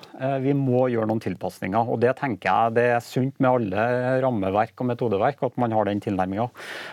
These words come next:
Men den todelte organisasjonsstrukturen som jeg nevnte da, med en produktlinje og en, en seksjonslinje med en personalansvar, det, det, den har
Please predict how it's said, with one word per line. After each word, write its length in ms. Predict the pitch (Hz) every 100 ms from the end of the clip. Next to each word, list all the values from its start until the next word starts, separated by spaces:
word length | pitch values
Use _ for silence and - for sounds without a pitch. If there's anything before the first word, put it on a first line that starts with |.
| -
Men 220 | 143 170 - _ _ _ _
den 240 | 139 156 170 -
todelte 480 | - 185 131 107 131
organisasjonsstrukturen 800 | 139 139 151 127 - 104 143 165
som 160 | 175 156 139
jeg 320 | 135 139 135
nevnte 400 | 139 170 220 151
da, 80 | 131
med 160 | 123
en 80 | 123 -
produktlinje 800 | 131 117 - - 107 98 107 156 165
og 180 | 131 127 123
en, 140 | 120 120 110
en 160 | 123 113
seksjonslinje 640 | 127 - 113 90 101 104
med 140 | 117
en 80 | 117
personalansvar, 560 | 123 117 101 98 156 175
det, 100 | 139 151 - - - - -
det, 80 | - 139 143
den 160 | 233
har 320 | 175 147 185